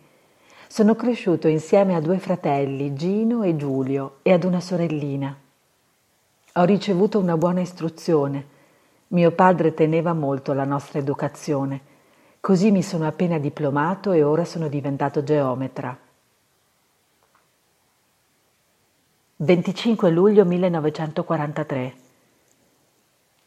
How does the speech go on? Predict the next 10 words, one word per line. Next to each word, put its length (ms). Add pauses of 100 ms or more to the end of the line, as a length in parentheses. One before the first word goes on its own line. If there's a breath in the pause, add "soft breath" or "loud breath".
(140)
Gli 220
studi 360
universitari 840
e 80
il 120
rugby 480
mi 160
tengono 380
occupato 500
parecchio. 640